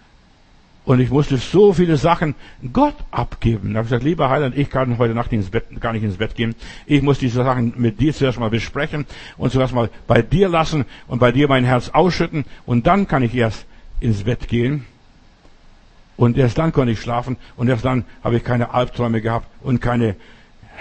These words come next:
ja, Anwandlungen in der Nacht gehabt. Geschwister, es ist so wichtig, dass wir lernen, unter dem Schutz Gottes zu sein. Und wenn du eine Frau bist, wenn du kein Pastor bist, wenn du keine Rückendeckung hast, lass die Finger weg für Fürbitte.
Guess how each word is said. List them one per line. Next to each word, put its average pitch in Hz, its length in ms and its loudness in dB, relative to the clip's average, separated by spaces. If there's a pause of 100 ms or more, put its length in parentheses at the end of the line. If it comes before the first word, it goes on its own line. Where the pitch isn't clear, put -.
(120)
ja, 131 260 -2 (240)
Anwandlungen 123 680 2
in 117 100 2
der 117 100 4
Nacht 120 260 -2
gehabt. 120 220 -4 (520)
Geschwister, 147 320 2
es 127 80 4
ist 104 80 -4
so 165 160 -2
wichtig, 165 240 2
dass 139 160 2
wir 139 100 2
lernen, 151 440 0 (340)
unter 139 280 2
dem 131 120 2
Schutz - 300 -2
Gottes 156 240 -4
zu 147 80 -4
sein. 139 400 -6 (640)
Und 127 140 4
wenn 127 180 4
du 165 160 4
eine 139 240 4
Frau 170 340 0
bist, 170 340 -2 (260)
wenn 135 100 0
du 139 100 2
kein 131 220 0
Pastor 170 400 -2
bist, 156 260 0 (240)
wenn 127 140 2
du 131 80 0
keine 127 320 4
Rückendeckung 156 580 0
hast, 139 240 2 (280)
lass 156 300 -2
die 147 100 0
Finger 160 320 0
weg 135 120 -2
für 123 200 0
Fürbitte. 151 640 0